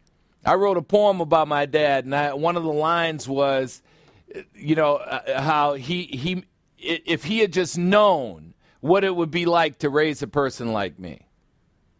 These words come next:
he would have so much regret because I am a learner. I'm not saying I'm wonderful, but I'm a learner, a sponge looking to learn.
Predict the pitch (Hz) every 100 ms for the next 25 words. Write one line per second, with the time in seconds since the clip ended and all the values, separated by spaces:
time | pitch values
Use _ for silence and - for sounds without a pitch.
0 | _ _ _ _ _ - 208 196 190 180
1 | - 208 202 196 - 175 160 320 349 -
2 | _ _ _ _ _ _ _ _ _ _
3 | _ _ _ _ _ _ _ _ _ _
4 | - 170 - 180 175 170 - - 165 185
5 | 180 170 170 202 233 170 85 57 _ _
6 | _ _ _ _ _ _ _ _ _ _
7 | _ - 127 180 - 196 185 170 160 160
8 | 135 170 208 165 123 156 147 160 180 175
9 | 165 196 240 202 113 76 - _ _ _
10 | _ _ _ _ _ - 139 - - 214
11 | 226 196 120 92 78 - - _ _ -
12 | 143 214 214 220 196 - 170 175 208 180
13 | 117 76 73